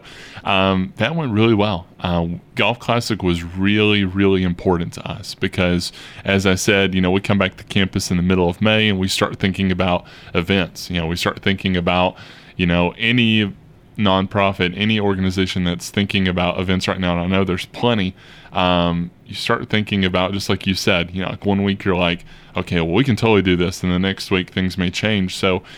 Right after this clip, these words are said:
we started thinking about the best way to sort of, you know, put this on. And, uh, you know, the Golf Classic is, of course, being a nonprofit,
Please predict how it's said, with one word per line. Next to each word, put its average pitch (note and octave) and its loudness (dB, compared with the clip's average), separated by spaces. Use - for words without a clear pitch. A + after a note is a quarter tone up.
we A#2+ 4
started A2 2
thinking G2 0
about F2+ 0
the F#2+ -2
best F#2 0
way F#2 2
to F#2+ -4
sort F2+ 0
of, F2 -2
you D#2+ -10
know, E2 -16
put A2 -4
this G2 0
on. G#2+ 2
And, E2+ -2
uh, G2 -4
you F#2 2
know, F2 0
the F#2+ -6
Golf A2 0
Classic G2 -2
is, E2+ -4
of E2 -8
course, G#2 2
being G2 2
a F#2 2
nonprofit, F2+ 0